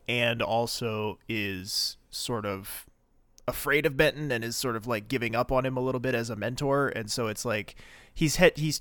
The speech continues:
playing both sides of the fence. You know, he's like, "I really, really want this guy's approval, and maybe simultaneously I can get it organically, or I can, like, I can play hard to get and make him give me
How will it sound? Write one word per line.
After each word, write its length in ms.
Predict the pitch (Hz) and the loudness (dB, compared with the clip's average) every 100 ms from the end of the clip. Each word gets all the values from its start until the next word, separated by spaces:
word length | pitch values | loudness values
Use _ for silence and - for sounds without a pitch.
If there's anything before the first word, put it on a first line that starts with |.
| - | 0
playing 240 | - 190 135 | 6 6 8
both 180 | 135 | 4
sides 220 | - 113 - | 4 0 -2
of 20 | |
the 80 | 101 | -4
fence. 380 | 85 - - | -2 -2 -6
You 80 | 120 | -6
know, 100 | 92 | -4
he's 220 | 110 110 | -6 -6
like, 260 | 117 104 104 | -2 -2 -2
"I 80 | 123 | -2
really, 280 | 120 151 151 | 4 6 6
really 180 | 139 135 | 6 6
want 200 | 147 135 | 4 2
this 120 | 127 | 0
guy's 200 | 135 113 | 0 -2
approval, 480 | - 202 180 139 131 | 2 4 6 6 2
and 180 | 120 120 | 2 0
maybe 260 | 123 123 | 2 2
simultaneously 800 | 120 123 120 117 123 120 117 123 | 0 -2 -2 -4 -4 -4 -4 -4
I 100 | 107 107 | -4 -6
can 340 | 110 107 110 - - - - 113 | -8 -8 -10 -14 -20 -20 -16 0
get 200 | 139 131 | 4 4
it 160 | 127 - - | 2 0 -2
organically, 640 | 123 120 143 160 165 156 | -2 2 2 2 2 2
or 340 | - 127 120 - | 2 2 4 2
I 160 | 117 | 0
can, 460 | 113 - 110 113 104 | -2 -4 -6 -6 -6
like, 480 | 127 110 104 - - - - - - - | -2 0 -2 -6 -14 -20 -20 -20 -2 2
I 80 | 127 | 4
can 140 | 120 | 4
play 200 | - 123 | 4 4
hard 280 | 107 107 104 | 2 0 -2
to 80 | 113 | -2
get 300 | 127 127 110 | 2 4 4
and 140 | 123 113 | -2 -2
make 200 | 110 - | -2 -2
him 180 | 107 107 | -6 0
give 200 | 151 135 | 0 2
me 320 | 127 120 | -2 -4